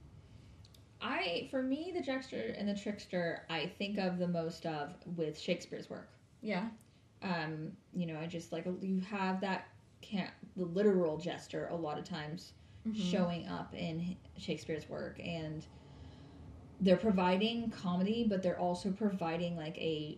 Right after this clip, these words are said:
Speaker 1: criticism or a viewpoint on what's going on outside the story, inside the story.
Speaker 2: Yeah. That's interesting.
Speaker 1: Um, they'll make jokes about how ridiculous the situation is, even though everybody else is acting like it's really serious.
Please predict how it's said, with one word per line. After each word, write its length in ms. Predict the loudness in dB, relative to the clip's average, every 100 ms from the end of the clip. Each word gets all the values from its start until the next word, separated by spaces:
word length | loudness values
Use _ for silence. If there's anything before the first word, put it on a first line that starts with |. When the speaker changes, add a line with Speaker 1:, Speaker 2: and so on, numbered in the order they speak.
| -12
Speaker 1:
criticism 760 | -12 -4 0 0 0 2 4 4
or 300 | 2 0 0
a 40 | -2 -4
viewpoint 840 | -6 -4 -4 -4 -6 -2 -2 -2 -4
on 220 | -4 -4 -4
what's 220 | -6 -6
going 360 | -4 -2 -2 -4
on 440 | -6 -4 -4 -4 -8 -6
outside 480 | -4 -4 -2 -2 -2
the 80 |
story, 520 | -4 -4 -2 -2 -4 -6
inside 480 | -6 -6 -8 -10 -10
the 80 | -12
story. 520 | -10 -10 -10 -12 -12 -14 -20 -16 -6
Speaker 2:
Yeah. 160 | -6 -6 -10 -14 -20 -20 -20 -20 -20 -20 -20 -20 -20 -16 -10
That's 200 | -4 -4
interesting. 520 | -4 -6 -10 -10 -10 -14 -20 -20 -20 -20 -20 -18 -8
Speaker 1:
Um, 420 | -8 -6 -6 -8 -10 -16 -20 -20 -16 -12 -2
they'll 340 | 2 2 2
make 240 | 0 -2 2
jokes 360 | 2 2 -2
about 260 | -2 -2 -2
how 160 | -2
ridiculous 540 | -4 -4 -4 -2 -2 -6
the 100 | -8
situation 500 | -6 -4 -4 -4 -6
is, 160 | -6
even 180 | -6 -6
though 100 | -4
everybody 260 | -4 -4 -4
else 180 | -4 -6
is 80 | -8
acting 260 | -8 -8
like 160 | -8 -8
it's 160 | -10 -8
really 160 | -8
serious. 640 | -4 2 2 4 2 -2